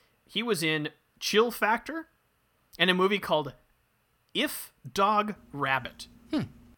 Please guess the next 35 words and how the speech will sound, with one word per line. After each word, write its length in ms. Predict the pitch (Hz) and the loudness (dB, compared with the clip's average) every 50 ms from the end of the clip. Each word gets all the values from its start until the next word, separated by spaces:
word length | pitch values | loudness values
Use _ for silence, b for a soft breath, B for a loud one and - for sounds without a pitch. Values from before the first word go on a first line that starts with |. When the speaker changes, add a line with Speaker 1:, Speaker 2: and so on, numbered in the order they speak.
| _ _ _ _ | _ _ _ _
Speaker 1:
which 160 | - - - | -16 -8 -6
is, 240 | 156 139 113 - - _ _ _ _ _ _ _ _ _ _ | -6 -6 -6 -10 -16 _ _ _ _ _ _ _ _ _ _
in 100 | 147 139 | -8 -2
my 160 | 139 160 247 320 | 2 2 2 2
opinion, 400 | 285 - - 151 143 143 143 139 | 0 -4 -6 -8 -8 -6 -6 -6
not 160 | 156 156 180 | -4 -4 -4
a 60 | 156 | -4
great 320 | 135 139 160 165 175 160 | -4 -2 0 0 0 0
name, 240 | 151 160 170 151 135 | -2 -2 -2 -2 -2
but 100 | 123 131 | -2 -2
I'm 140 | 160 185 190 | -2 -2 -2
curious 420 | - - 254 330 339 - - - | -4 -6 -6 -4 -4 -6 -6 -6
about 280 | - - - 107 - - | -10 -12 -14 -14 -14 -16
it. 40 | - - - | -20 -6 -2
Speaker 2:
Yeah. 140 | 254 427 466 B B B B B B B B - | -2 -2 -2 B B B B B B B B -2
Speaker 1:
Um, 420 | 147 139 135 131 127 120 117 110 - - - - _ _ - - - - | 0 2 2 0 -2 -6 -10 -14 -18 -20 -20 -20 _ _ -20 -16 0 4
after 240 | 185 226 226 - 190 | 4 4 4 2 0
that, 300 | 165 180 190 214 262 285 - - - _ _ _ - | 2 6 6 6 6 4 -2 -12 -20 _ _ _ -12
he 120 | - 196 202 | -8 -6 -2
was 200 | 196 180 147 170 | -2 -2 -2 -2
in 120 | 160 147 | -4 -4
Van 300 | 135 135 165 175 180 175 | 0 2 4 4 4 2
Helsing 440 | - - 160 170 180 - 214 214 220 | 2 0 0 0 2 0 -2 -2 -4
in 100 | 196 156 | -4 -6
two 160 | - 160 156 | -6 -6 -4
thousand 300 | 160 151 143 139 139 127 | -2 -2 -2 -2 -6 -10
four, 320 | - - 143 139 151 185 | -12 -10 -6 -4 -4 -4
which 220 | 175 151 139 - - | -4 -6 -8 -8 -8
was 260 | 147 143 131 127 - - _ _ - | -8 -8 -8 -8 -12 -14 _ _ -4
A, 380 | 254 226 175 170 196 233 - - _ _ | -2 0 0 0 -2 -4 -6 -14 _ _
also 320 | - 156 170 170 - - 160 | 2 2 2 2 2 0 -2
directed 400 | 143 151 143 143 139 - 156 135 | 0 0 0 0 0 -2 -6 -6
by 140 | 139 131 131 | -6 -4 -4
Stephen 380 | - - - 151 143 131 127 | -6 -6 -6 -6 -6 -6 -6
Sommers, 500 | 123 - - 190 220 202 131 139 - - | -6 -2 0 0 0 0 -4 -8 -12 -16